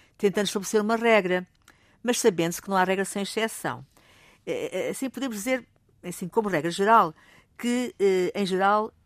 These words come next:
nos, no, na designação das cidades não se utiliza o artigo. A preceder esses, a preceder esses nomes, como, por exemplo, Lisboa,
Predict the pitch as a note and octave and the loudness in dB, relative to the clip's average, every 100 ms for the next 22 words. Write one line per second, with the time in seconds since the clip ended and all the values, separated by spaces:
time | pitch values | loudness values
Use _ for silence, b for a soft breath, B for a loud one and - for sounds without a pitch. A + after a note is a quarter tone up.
0 | - F3+ F#3+ A3 C4 A3 - - E3 E3 | -12 -8 -6 -4 -4 -6 -8 -8 -10 -8
1 | E3 D3+ C3+ B2+ A#2 - C3+ C#3 C#3 G#3+ | -8 -8 -10 -12 -16 -18 -12 -10 -6 -2
2 | G#3 - D#3+ D#3+ - E3 F#3 G3+ - - | -2 -2 -4 -4 -4 -2 2 2 0 -12
3 | b _ G#3 - - G3+ F#3 D3+ - B2+ | b _ -8 -6 -6 0 0 0 -6 -12
4 | C3 B2 b b b b F#3 - F#3+ F3+ | -14 -18 b b b b -12 -4 0 0
5 | - E3+ - E3 - E3 D3+ - E3 D3+ | 0 -12 -14 -16 -8 -6 -4 -6 -6 -6
6 | C3+ - - b b - D#3+ D#3+ D3+ E3 | -6 -8 -10 b b -8 -6 -4 -4 -4
7 | E3+ E3 F#3 E3+ E3+ | -6 0 2 2 0